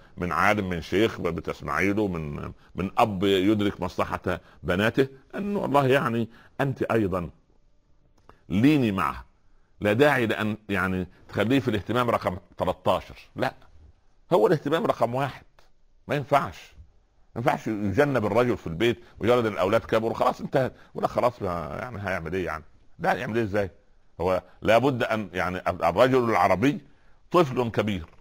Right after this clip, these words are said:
ويحتاج أيضًا إلى من يراعيه ولا يقطب جميله ولا يقف له على ال-،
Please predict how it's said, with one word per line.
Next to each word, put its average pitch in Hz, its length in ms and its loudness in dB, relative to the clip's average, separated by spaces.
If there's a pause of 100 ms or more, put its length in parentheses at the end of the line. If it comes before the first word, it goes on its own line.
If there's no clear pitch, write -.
(560)
ويحتاج 139 460 4
أيضًا 123 220 4
إلى 107 280 0
من 101 180 -2
يراعيه 92 540 2
ولا 95 260 2
يقطب 87 440 -4
جميله 101 260 0
ولا 113 160 6
يقف 110 260 2
له 110 120 6
على 98 200 2
ال-، 85 280 -4